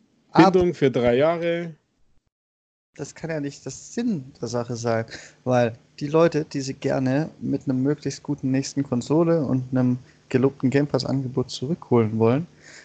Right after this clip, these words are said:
Speaker 1: werden ab einer gewissen kritischen Masse ja auch von den Problemen mitkriegen und sich dann vielleicht doch wieder eine PlayStation kaufen, auf der haben sie ihren Account.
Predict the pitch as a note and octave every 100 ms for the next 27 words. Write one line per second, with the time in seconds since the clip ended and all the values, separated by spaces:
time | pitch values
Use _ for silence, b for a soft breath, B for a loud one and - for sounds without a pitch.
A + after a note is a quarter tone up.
0 | B B2+ B2+ C3 C3 C3+ C#3 B2+ B2 B2
1 | D3 C#3+ - D3+ C#3+ - C3 C3+ C#3+ D3
2 | E3+ b b b - A#2 - F#3+ F#3 -
3 | C3 B2 B2 A2+ A#2+ A#2 A2+ - - B2
4 | E3+ - _ - C3+ - C3+ C3 B2 A#2
5 | A#2 A#2 - - G#3 - C3+ A#2+ A#2 -
6 | A#2 - A#2 - A2+ A#2 A2+ - D3 B2
7 | - - A2+ A#2 B2 A#2 C#3+ F#3 - A2
8 | F2+ A2 A#2 B2 F3+